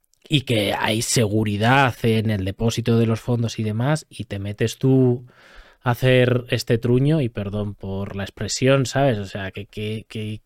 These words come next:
que, ¿qué hacemos? ¿Sabes? O sea, ¿por qué haces estos? O sea, porque al final entendámoslo, o sea, cuando yo he dicho que te devuelven tres mil cuatrocientos cuarenta euros, no quiere decir que tú sobre esos ocho mil euros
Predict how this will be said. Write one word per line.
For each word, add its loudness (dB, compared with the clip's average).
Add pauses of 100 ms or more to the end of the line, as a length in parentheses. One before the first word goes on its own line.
(160)
que, -8
¿qué -6
hacemos? -12
¿Sabes? 2
O 2
sea, -2
¿por -6
qué -4
haces -4
estos? -8 (180)
O -14 (240)
sea, 2
porque 2
al 2
final 2
entendámoslo, 4
o 4
sea, 2
cuando -2
yo 2
he 4
dicho 0
que -2
te -6
devuelven 0
tres -6
mil -4
cuatrocientos -6
cuarenta -4
euros, 0 (460)
no -2
quiere 4
decir 2
que 0
tú -4
sobre -2
esos -4
ocho 2
mil 6
euros 4